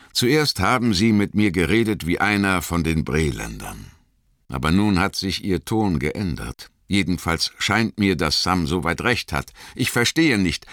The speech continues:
warum Sie uns zur Vorsicht raten und zugleich verlangen, dass wir Ihnen blindlings vertrauen. Sie kommen mir verkleidet vor. Warum? Wer sind Sie? Was wissen Sie wirklich über,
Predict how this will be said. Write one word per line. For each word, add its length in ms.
warum 400
Sie 200
uns 300
zur 160
Vorsicht 540
raten 360
und 180
zugleich 480
verlangen, 580
dass 280
wir 220
Ihnen 420
blindlings 580
vertrauen. 640
Sie 160
kommen 400
mir 220
verkleidet 560
vor. 180
Warum? 400
Wer 180
sind 260
Sie? 240
Was 280
wissen 280
Sie 180
wirklich 380
über, 320